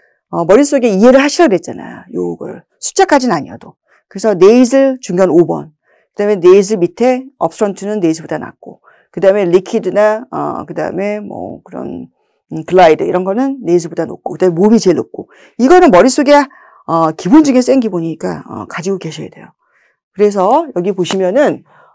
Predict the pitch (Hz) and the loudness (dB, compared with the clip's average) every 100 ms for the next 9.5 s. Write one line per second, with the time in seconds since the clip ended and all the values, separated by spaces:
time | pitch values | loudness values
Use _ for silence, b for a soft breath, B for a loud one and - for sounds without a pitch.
0 | b 170 170 165 156 - - 175 - - | b -4 -2 -2 -2 -2 -4 -4 -4 -4
1 | 156 - 208 - 339 330 330 294 277 262 | -4 -2 -2 2 2 2 0 2 4 4
2 | 247 240 226 226 220 330 370 359 330 170 | 2 2 0 -4 0 4 4 2 -4 -8
3 | 165 - 214 233 - 339 233 208 311 403 | -6 -4 -4 -2 0 2 0 0 0 0
4 | 180 196 208 175 185 160 170 - - _ | -4 -2 0 -2 -4 -6 -10 -12 -16 _
5 | _ _ _ 185 233 202 160 151 156 156 | _ _ _ 2 2 0 -4 -6 -10 -14
6 | - 233 220 254 262 262 _ _ _ _ | -8 -6 0 2 2 0 _ _ _ _
7 | _ _ _ _ _ _ _ 170 180 208 | _ _ _ _ _ _ _ -4 2 2
8 | 226 285 285 277 269 269 254 240 220 220 | 2 0 0 -2 -6 -8 -4 0 2 2
9 | 202 165 190 220 294 | 0 -4 -4 -4 -4